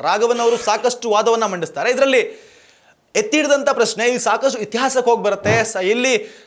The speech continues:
ಸಾವಿರದ ಒಂಬೈನೂರ ಮೂವತ್ತೈದು ಅಲ್ಲಿಂದನೂ ಕೂಡ ಯಾರಿಂದ ಮೊದಲಿಗಿತ್ತು, ನಂತರ ಯಾರಿಗೆ ಬದಲಾಯಿತು, ನಂತರ ಮೂಡ ಹೇಗೆ ಬ-, ಸ್ವಾಧೀನವನ್ನ ಪಡಿಸ್ಕೊಳ್ಳುತ್ತೆ, ನಂತರ ಸೈಟ್ ಹೇಗೆ ಬದಲಾಯಿತು, ಎಲ್ಲದರ ಚರ್ಚೆ, ಸುದೀರ್ಘವಾದ ಚರ್ಚೆ ಕೂಡ ನಡೆಯುತ್ತೆ.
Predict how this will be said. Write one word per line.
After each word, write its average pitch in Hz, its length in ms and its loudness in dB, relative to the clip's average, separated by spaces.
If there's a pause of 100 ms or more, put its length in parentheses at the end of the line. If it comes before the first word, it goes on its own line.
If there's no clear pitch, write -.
ಸಾವಿರದ 196 240 0
ಒಂಬೈನೂರ 254 300 0
ಮೂವತ್ತೈದು 233 760 0
ಅಲ್ಲಿಂದನೂ 247 400 -2
ಕೂಡ 240 180 -2 (420)
ಯಾರಿಂದ 233 400 0
ಮೊದಲಿಗಿತ್ತು, 226 760 -2
ನಂತರ 190 280 -4
ಯಾರಿಗೆ 190 340 0
ಬದಲಾಯಿತು, 220 600 2 (240)
ನಂತರ 196 220 -2
ಮೂಡ 208 300 0
ಹೇಗೆ 254 580 0 (100)
ಬ-, 131 200 -8
ಸ್ವಾಧೀನವನ್ನ 208 460 0
ಪಡಿಸ್ಕೊಳ್ಳುತ್ತೆ, 208 500 0
ನಂತರ 220 240 -2
ಸೈಟ್ 220 320 0
ಹೇಗೆ 254 180 2
ಬದಲಾಯಿತು, 220 380 0
ಎಲ್ಲದರ 277 640 0
ಚರ್ಚೆ, 247 320 0
ಸುದೀರ್ಘವಾದ 262 680 2
ಚರ್ಚೆ 214 300 -2
ಕೂಡ 226 160 -2
ನಡೆಯುತ್ತೆ. 202 800 -2